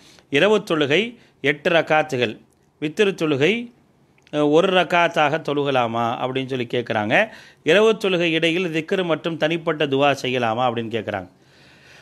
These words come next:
அல்லாஹ்வுடைய தூதர் ஸல்லல்லாஹு அலைஹி வஸல்லமுடைய இரவு தொழுகை எப்படி இருந்துச்சு அப்படின்னு சொல்லி ஆயிஷா ரதியல்லாஹு அன்ஹாட்ட கேட்டபோது,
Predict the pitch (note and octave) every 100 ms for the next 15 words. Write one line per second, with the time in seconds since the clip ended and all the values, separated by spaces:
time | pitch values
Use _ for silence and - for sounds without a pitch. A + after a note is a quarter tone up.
0 | - C#3 G3+ A#3 A#3 A3 G3+ G3 F3+ F3
1 | E3+ E3+ D#3 D3+ D3 C3+ C#3 C3+ B2 A#2
2 | C3 F3+ G#3+ - D3+ E3 A3+ G3 F#3+ F3
3 | F3 D3 D3 E3+ D3 D3 C#3 D#3+ C3+ C3
4 | B2+ C#3 D#3 C#3 C#3+ D3+ C3+ B2+ C3 B2
5 | A#2+ A#2 A#2 A2+ B2 C3 B2 G#2+ G#2+ D3+
6 | A#3 A#3+